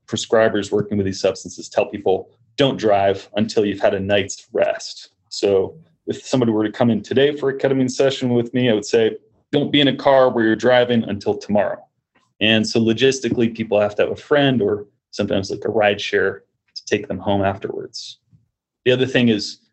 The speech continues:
not having food in their stomach, because at higher dose of ketamine, there's a theoretical risk of aspirating, which could cause really bad medical problems like lung infections, pneumonia, that kind of stuff.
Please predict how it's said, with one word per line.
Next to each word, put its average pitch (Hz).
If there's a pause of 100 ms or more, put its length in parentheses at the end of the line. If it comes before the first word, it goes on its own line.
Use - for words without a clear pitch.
(280)
not 127
having 113
food 113
in 110
their 110
stomach, 110
because -
at -
higher 117
dose 110
of -
ketamine, 107 (480)
there's 101
a 95 (340)
theoretical 139
risk 110
of -
aspirating, 110
which -
could -
cause 98
really 92
bad -
medical -
problems 95
like -
lung 107
infections, 101
pneumonia, 98
that -
kind -
of -
stuff. -